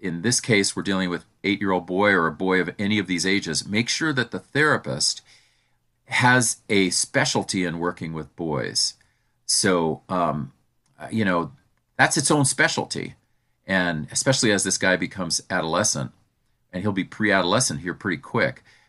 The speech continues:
So we really wanna be looking for a therapist in your area who,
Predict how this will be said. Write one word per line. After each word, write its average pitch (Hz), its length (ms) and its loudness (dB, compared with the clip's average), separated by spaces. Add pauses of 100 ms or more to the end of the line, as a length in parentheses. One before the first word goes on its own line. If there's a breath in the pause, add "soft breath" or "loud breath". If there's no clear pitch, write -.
So 90 480 2
we 120 220 -2
really 185 280 2
wanna 107 400 2 (240)
be 92 120 0
looking 101 300 0
for 92 120 -4
a 85 60 -2
therapist 90 500 0
in 80 100 -6
your 82 180 -2
area 85 460 0
who, 82 340 -4